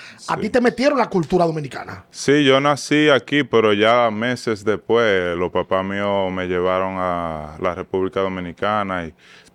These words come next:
Speaker 2: desde ese entonces, todos los veranos nosotros íbamos y durábamos uno o dos meses allá.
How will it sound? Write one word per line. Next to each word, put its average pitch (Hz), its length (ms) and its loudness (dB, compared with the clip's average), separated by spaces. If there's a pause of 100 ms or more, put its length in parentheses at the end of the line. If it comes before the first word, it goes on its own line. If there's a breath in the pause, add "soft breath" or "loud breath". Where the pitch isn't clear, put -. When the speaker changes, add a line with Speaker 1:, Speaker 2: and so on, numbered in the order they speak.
(380 loud breath)
Speaker 2:
desde 101 320 2
ese 120 180 0
entonces, 113 680 0
todos 107 200 4
los 117 140 4
veranos 104 400 0
nosotros 98 440 -4
íbamos 98 480 -2
y 90 40 -2
durábamos 92 600 -4
uno 95 200 -6
o - 20 -4
dos 90 160 -4
meses 87 640 -10
allá. 101 460 -2